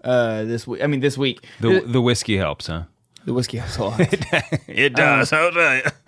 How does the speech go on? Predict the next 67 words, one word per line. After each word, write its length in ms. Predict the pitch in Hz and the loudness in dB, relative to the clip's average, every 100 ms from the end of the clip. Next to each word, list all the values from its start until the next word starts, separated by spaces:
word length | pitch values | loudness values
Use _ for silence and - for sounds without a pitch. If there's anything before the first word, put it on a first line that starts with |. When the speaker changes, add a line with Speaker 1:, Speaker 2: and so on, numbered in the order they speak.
| _ | _
Speaker 1:
um, 460 | 135 135 117 113 107 - | -4 -2 -2 -4 -8 -4
I 80 | 190 | 2
mean, 120 | 196 165 | 2 2
obviously, 580 | 175 190 160 160 139 - _ _ _ _ _ | 2 4 2 0 0 -6 _ _ _ _ _
when 220 | 151 151 | -6 -2
we, 140 | 147 147 | 0 -2
when 180 | - 156 | -4 -2
we 80 | 147 | 2
have 160 | 143 | 2
re-, 140 | 131 127 73 80 | 2 -2 -6 -18
when 160 | - 135 | -6 -2
we 80 | 131 | 0
do 120 | 135 | 0
our 100 | 123 | 0
shows, 360 | 110 113 127 127 | 0 -2 -2 -4
right, 300 | 120 117 - | -2 -4 -4
is, 200 | 113 110 | -10 -10
like, 120 | - | -14
a 80 | 107 | -8
lot 200 | 113 120 | -2 -2
of 80 | 117 | -2
things 220 | 113 113 | -4 -4
have 280 | 110 110 - | -6 -8 -6
to 100 | 113 | -4
do 60 | 113 | -4
with, 160 | 107 | -4
like, 200 | 104 - | -8 -10
well, 200 | - 120 | -4 0
what 140 | 120 139 | 2 4
are 40 | |
we 100 | 131 | 2
dealing 440 | 110 - 127 113 110 | -2 0 0 0 -4
with 140 | 110 | -2
right 120 | 117 | 0
now 140 | 92 113 | 0 -2
in 80 | 98 | 0
our 80 | |
Speaker 2:
Yeah, 140 | 101 101 | 0 0
Speaker 1:
lives, 280 | 104 64 - | -2 -8 -8
Speaker 2:
yeah, 140 | 98 | -6
Speaker 1:
right? 120 | 123 | -4
Speaker 2:
totally. 260 | 92 85 65 | -4 -8 -8
Speaker 1:
And 140 | 135 131 | -8 -2
so, 300 | 139 123 117 _ _ _ - | 2 2 -2 _ _ _ -4
if 120 | 143 | 2
you 80 | 160 | 2
actually 200 | 147 147 | 2 0
go 160 | 127 | 0
back 280 | 139 139 127 | 2 2 2
and 120 | 131 | 0
you 120 | 131 131 | 0 0
look 180 | 131 - | 0 -2
through, 300 | 139 139 127 | 2 4 4
like, 240 | 117 - - - - _ _ _ | 2 -2 -18 -20 -20 _ _ _
the, 180 | 156 156 | 0 0
the 140 | 143 135 | 2 -4
titles 400 | - 143 147 139 | 0 2 2 2
of 100 | 127 | 0
our 100 | 113 | 0
shows, 440 | 113 143 135 123 127 | 0 0 2 2 -2
you 40 | |
can 120 | 135 | 0
actually 260 | 143 135 139 | 0 0 -4
probably 320 | - 139 123 | 0 2 2
tell, 320 | - 139 123 | 2 4 4
like, 160 | 117 107 | 2 0
Speaker 2:
Yeah. 200 | 139 | -2